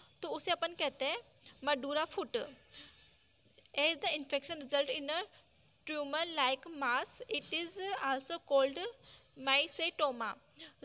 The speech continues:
तो ये जो, ये Madura जो foot होता है ना, ये जो infection है वो अपन को देखने को मिलता है tumor like mass की तरह होता है,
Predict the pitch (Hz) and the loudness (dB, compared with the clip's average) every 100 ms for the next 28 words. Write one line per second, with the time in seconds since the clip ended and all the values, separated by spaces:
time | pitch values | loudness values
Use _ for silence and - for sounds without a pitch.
0 | - 330 349 339 302 359 381 349 254 302 | -8 -2 0 0 -2 -2 -2 -4 -6 -6
1 | 349 349 - _ 240 254 277 262 285 311 | -6 -8 -14 _ -16 -4 -2 0 2 0
2 | 370 - 339 - 311 - 233 226 254 320 | 0 -6 -6 0 0 0 -4 -2 -4 -8
3 | - - - - 262 339 - - _ 226 | -12 -18 -18 -8 0 2 0 -6 _ -6
4 | 302 302 294 302 294 349 339 294 - - | -2 -2 0 0 2 0 0 -2 -2 -10
5 | - 285 - 311 302 311 359 311 302 302 | -20 -20 -2 0 2 0 0 0 0 -8
6 | 311 285 269 277 359 440 - - _ 320 | -2 -2 0 -2 -2 -4 -16 -20 _ -2
7 | 311 285 320 349 311 277 285 285 269 269 | -2 0 0 2 4 2 2 -4 -2 -2
8 | - 302 294 311 294 - 294 | -6 -4 0 2 0 0 0